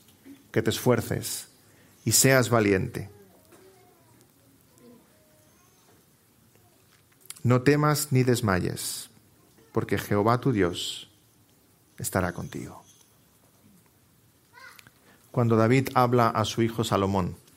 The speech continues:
y le encomienda que ha de construir el templo, le dice así: "Anímate y esfuérzate y manos a la obra, no temas ni desmayes, porque Jehová Dios, mi Dios,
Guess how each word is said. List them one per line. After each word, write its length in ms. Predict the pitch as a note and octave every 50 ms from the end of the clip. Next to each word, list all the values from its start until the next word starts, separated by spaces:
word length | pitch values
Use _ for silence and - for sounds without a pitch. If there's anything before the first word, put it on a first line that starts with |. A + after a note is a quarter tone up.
| _ _ _ _ _ _ _ _ _ _ _ _ _ _ _ _ _ _ _ -
y 80 | - G#2+
le 80 | G2+ G2+
encomienda 720 | G2+ G2 B2 G2 G2 G#2+ A2+ A#2 A#2 A#2+ A#2+ A#2+ A#2 A#2+ - - - -
que 220 | - - G2+ G2
ha 100 | G#2 A2
de 100 | A#2+ A#2+
construir 460 | - A#2+ A2+ A2 - - A2+ A#2 A#2
el 140 | A2+ G#2+ G#2+
templo, 400 | A2 A2 G#2 F#2+ F#2 F#2+ F#2 F2+ - _ _ _ _ _ _ _ _ _ _ _ _ _ _ _ _ _ - - - - - _ _ - -
le 120 | - G2+ G#2
dice 220 | A2 G#2+ G#2+ A#2
así: 240 | G#2+ - - G#2 G2+
"Anímate 560 | - A2 A#2+ D#3 D#3+ D#3+ D3+ - A#2 G#2 G2 - - - - _ _ _ _ _ _ _ _ _ _ _ _ _ _ - -
y 120 | - A#2+
esfuérzate 840 | A#2 A#2 - - D3 E3 D#3 - F3 D3 A2+ B2 G2+ G2 G2 F#2+ - - _ - - _ _ _ _ _
y 120 | - B2 A#2+
manos 340 | C3 C#3+ E3 F#3 F3+ F3+ F#3
a 80 | F3+
la 80 | F3+ F3
obra, 300 | D#3 C3+ A2+ A2 G#2+ G#2
no 180 | C3+ D#3 E3
temas 380 | - F3+ F3+ F3+ F#3 F#3 F3+ -
ni 160 | D#3+ D#3+ D#3+
desmayes, 580 | D3 E3 C#3+ D3 D#3+ D#3+ D#3 C3 B2 B2 A#2 A#2+
porque 340 | - - B2 A#2 A#2+ A#2 A2
Jehová 440 | - - A#2+ A2+ C3 E3 F#3+ F#3+
Dios, 400 | F3 D#3 D3+ D3 C#3 C#3 C3+ -
mi 420 | B2+ B2+ B2+ B2 D3+ G3+ A3+ A#3+ A3
Dios, 680 | E3 C#3+ C3 B2 G#2+ G#2+ G#2 F2 - - - - -